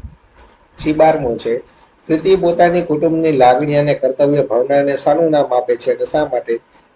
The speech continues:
તો પ્રીતિ પોતાના કુટુંબની લાગણી અને કર્તવ્ય ભાવનાને સંસ્કારની શ્રીમંતાઈનું નામ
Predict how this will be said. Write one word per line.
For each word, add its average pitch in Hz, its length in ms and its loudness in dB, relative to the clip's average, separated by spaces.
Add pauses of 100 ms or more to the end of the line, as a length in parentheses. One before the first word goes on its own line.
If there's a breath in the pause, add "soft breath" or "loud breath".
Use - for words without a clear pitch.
(140)
તો - 80 0
પ્રીતિ 143 340 -4
પોતાના 151 360 0
કુટુંબની 143 460 -2
લાગણી 127 440 0
અને 135 200 0
કર્તવ્ય 143 580 0
ભાવનાને 127 560 0
સંસ્કારની 143 720 0
શ્રીમંતાઈનું 131 800 -2
નામ 127 300 -2